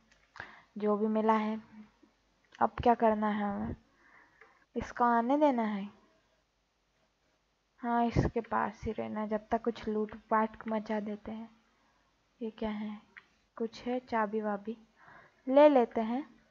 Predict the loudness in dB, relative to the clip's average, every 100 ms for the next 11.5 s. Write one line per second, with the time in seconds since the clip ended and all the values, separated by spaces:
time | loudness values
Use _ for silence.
0 | -16 -4 -2 -2 -4 -6 -4 -2 0 2
1 | 6 8 8 6 4 2 2 0 -4 -2
2 | 0 6 10 10 10 8 4 4 4 _
3 | _ -20 -20 _ _ _ 0 4 6 8
4 | 8 6 0 0 4 6 6 6 2 2
5 | 2 4 4 4 6 6 8 6 4 0
6 | -18 -20 -20 _ -20 _ -10 -2 0 0
7 | 4 10 10 8 4 -2 0 2 2 2
8 | 0 -2 0 0 2 0 -4 -8 -20 _
9 | _ _ _ _ _ _ _ -20 -20 _
10 | -20 -20 0 8 8 8 2 4 6 6
11 | 6 8 6 4